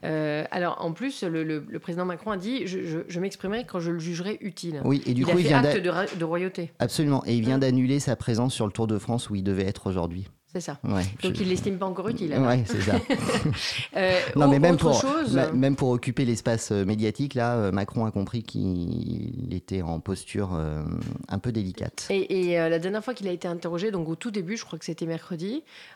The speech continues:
Speaker 1: en fait, euh, il était allé, euh, pour, euh, les timbres, la philatélie, je sais
Speaker 2: Oui.
Speaker 1: plus où c'était.
Speaker 2: Oui.
Speaker 1: Et on, on lui a demandé, euh, on
Speaker 2: Bah,
Speaker 1: lui a
Speaker 2: c'est pour
Speaker 1: dit
Speaker 2: la nouvelle Marianne, non ?
Speaker 1: C'est ça,
Speaker 2: C'était
Speaker 1: ouais.
Speaker 2: pour dévoiler la nouvelle
Speaker 1: Ouais.
Speaker 2: Marianne.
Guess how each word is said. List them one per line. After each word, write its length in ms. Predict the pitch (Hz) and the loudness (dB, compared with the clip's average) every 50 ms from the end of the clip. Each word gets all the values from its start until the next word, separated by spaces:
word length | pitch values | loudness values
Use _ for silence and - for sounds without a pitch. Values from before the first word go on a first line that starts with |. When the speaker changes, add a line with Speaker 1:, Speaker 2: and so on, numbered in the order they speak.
| _ | _
Speaker 1:
en 120 | - 175 160 | -10 -10 -6
fait, 280 | - 220 226 226 - | -4 -6 -6 -4 -4
euh, 520 | 185 170 165 160 160 160 160 156 160 160 - | -4 -2 0 0 0 0 0 0 0 0 -2
il 180 | - 185 170 165 | -2 -4 -4 -4
était 180 | 165 156 - 185 | -4 -4 -2 -2
allé, 320 | 185 190 202 214 226 220 | -2 0 -2 0 0 0
euh, 240 | 196 165 156 151 151 | 0 0 0 -2 -4
pour, 280 | 151 - 180 156 165 | -4 -6 -6 -4 -2
euh, 360 | 160 151 151 156 151 151 151 151 | -2 -2 -2 -2 -2 -2 -2 -2
les 160 | 151 151 147 | -2 -4 -4
timbres, 400 | - 160 156 165 175 175 165 160 | -4 -4 -2 -2 -2 -2 -2 -4
la 80 | 147 | -4
philatélie, 480 | 139 - 170 160 160 139 156 160 185 185 | -6 -4 -4 -4 -2 -2 -4 -4 -4 -4
je 80 | 175 165 | -2 0
sais 60 | 110 | 2
Speaker 2:
Oui. 160 | 113 110 101 | 2 2 0
Speaker 1:
plus 100 | 180 180 | 0 -4
où 40 | 165 | -6
c'était. 380 | 143 156 139 - 170 196 220 - 139 | -6 -6 -4 -4 -4 -4 -4 -4 -2
Speaker 2:
Oui. 260 | 120 113 104 107 104 - - - | 0 0 0 -2 -4 -6 -6 -4
Speaker 1:
Et 400 | - 175 180 180 180 175 175 180 - | -2 -2 0 0 0 0 0 0 -2
on, 160 | 185 185 185 - | -2 -4 -2 -4
on 140 | 185 185 180 | -4 -4 -2
lui 100 | 170 175 | -2 -2
a 40 | 170 | -2
demandé, 460 | 170 175 180 190 196 220 233 226 208 | -2 -2 -4 -2 -2 -2 -2 0 0
euh, 140 | 180 160 151 151 | -2 -2 -2 0
on 40 | |
Speaker 2:
Bah, 60 | 160 165 | 0 0
Speaker 1:
lui 60 | 160 | 0
a 40 | - | 0
Speaker 2:
c'est 60 | - | 0
pour 140 | - 123 117 | 2 2 4
Speaker 1:
dit 60 | 117 | 4
Speaker 2:
la 40 | 120 | 4
nouvelle 240 | 123 113 117 113 | 4 2 2 2
Marianne, 340 | 123 131 147 165 170 151 143 | 2 0 0 0 0 0 0
non ? 180 | 139 139 151 156 - _ - | -2 -2 -4 -4 -8 _ -8
Speaker 1:
C'est 120 | - 190 | -6 -6
ça, 120 | 170 170 165 | -4 -2 -2
Speaker 2:
C'était 140 | 156 151 135 | 0 0 0
Speaker 1:
ouais. 40 | 139 | 2
Speaker 2:
pour 120 | 117 117 | 2 0
dévoiler 340 | 110 117 110 117 113 117 117 | 0 0 0 2 0 2 2
la 80 | 110 107 | 2 2
nouvelle 200 | 110 107 107 101 | 2 2 2 2
Speaker 1:
Ouais. 60 | 110 | 2
Speaker 2:
Marianne. 340 | 113 113 113 104 104 107 | 2 0 0 0 -2 -2